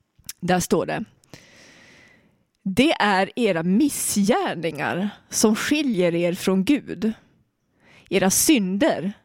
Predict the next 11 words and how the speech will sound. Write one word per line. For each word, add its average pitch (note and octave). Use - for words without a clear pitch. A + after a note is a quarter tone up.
döljer G#3+
hans E3+
ansikte F#3
för F#3+
er, F#3+
så -
att F#3
han A3+
inte G3
hör C4
er." G3